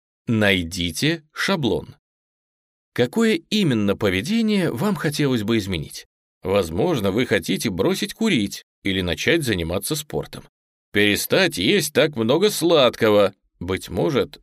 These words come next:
выпивать по два литра воды в день. Задумайтесь о своей конечной цели, потому что это влияет на весь процесс. Поэкспериментируйте с системой вознаграждения.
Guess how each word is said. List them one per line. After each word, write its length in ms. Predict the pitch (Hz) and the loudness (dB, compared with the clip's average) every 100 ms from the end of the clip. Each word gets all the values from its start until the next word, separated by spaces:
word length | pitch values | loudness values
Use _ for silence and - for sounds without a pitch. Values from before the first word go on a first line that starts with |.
| - | -8
выпивать 920 | 170 226 - 226 127 123 131 - - _ | -4 -4 -2 0 2 2 0 -4 -16 _
по 160 | - - | 0 0
два 280 | 104 101 95 | 2 2 0
литра 420 | 92 87 98 110 | 0 -2 -2 -2
воды 440 | 123 127 87 71 - | -2 -4 -4 -8 -8
в 160 | 120 131 | -6 -6
день. 320 | 117 - - _ _ _ | -6 -12 -18 _ _ _
Задумайтесь 1080 | - 95 107 95 113 117 104 98 - 104 - | -4 0 0 2 2 2 2 0 0 0 2
о 180 | - 107 | 0 0
своей 520 | 107 101 101 117 113 | 0 2 2 2 2
конечной 600 | 110 104 123 113 110 110 | 0 2 0 -2 -2 -4
цели, 600 | 107 - 131 104 73 - _ | -2 -2 0 0 -4 -10 _
потому 260 | - 95 98 | -4 -2 -2
что 180 | - - | -4 -2
это 220 | 110 101 85 | -2 -2 -4
влияет 600 | 82 80 131 143 - _ | -4 -4 -2 -4 -6 _
на 220 | 110 101 87 | -4 -2 -2
весь 220 | 82 - | -4 -6
процесс. 540 | - 80 - - - _ _ _ _ _ _ _ _ _ _ | -10 -10 -12 -14 -14 _ _ _ _ _ _ _ _ _ _
Поэкспериментируйте 1200 | 107 113 - 104 95 90 85 208 208 202 151 190 - | 2 2 2 0 0 0 -2 0 0 0 -2 -2 -2
с 60 | - | -2
системой 840 | - 247 101 - 104 104 101 101 | 0 0 -2 -2 0 2 2 0
вознаграждения. 1000 | 107 101 87 98 101 101 87 73 76 - | 0 -2 0 0 0 -2 -4 -10 -12 -20